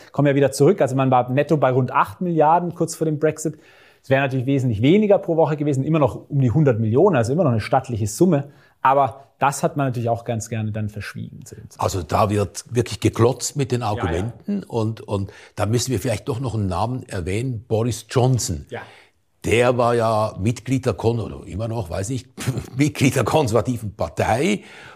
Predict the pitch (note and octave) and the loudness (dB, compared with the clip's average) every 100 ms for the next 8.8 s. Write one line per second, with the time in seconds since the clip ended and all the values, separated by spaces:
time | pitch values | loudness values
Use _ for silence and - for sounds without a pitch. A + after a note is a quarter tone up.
0 | _ _ - D3+ D3 - - A2 C#3+ D#3 | _ _ 0 0 0 -6 -2 2 4 2
1 | - B2+ C3+ D3 C3 C3+ - B2 B2 A2 | 2 2 4 2 -2 -2 -8 -6 -4 -6
2 | - - - A#2 - G2+ E2+ C#2+ B1+ - | -8 -12 0 0 0 -6 -6 -6 -6 -8
3 | - D#3+ G#2+ - - B2 A#2+ B2 C3+ C3 | -10 -10 -10 -14 -2 2 2 2 2 2
4 | C3 A#2+ A2 B2 A#2 A#2 B2 D3 F3 - | 2 0 -2 -2 -2 0 2 2 2 -2
5 | G#2 D#2+ D#2 - _ - _ G2 G2+ G2+ | -6 -6 -12 -16 _ -20 _ -6 -4 -4
6 | G2+ A2 B2 A#2+ A2 A#2 A#2 A#2 A2+ B2+ | 0 2 2 0 -4 -6 -6 -4 -2 -2
7 | F#2+ - - A#2 A#2 C3+ - B2+ - A#2+ | -2 -6 -4 -2 -2 -4 -2 -2 0 -2
8 | G#2+ G#2+ D#3 - B2+ G2 A#2+ - | -2 0 -4 -2 -4 -2 -4 -6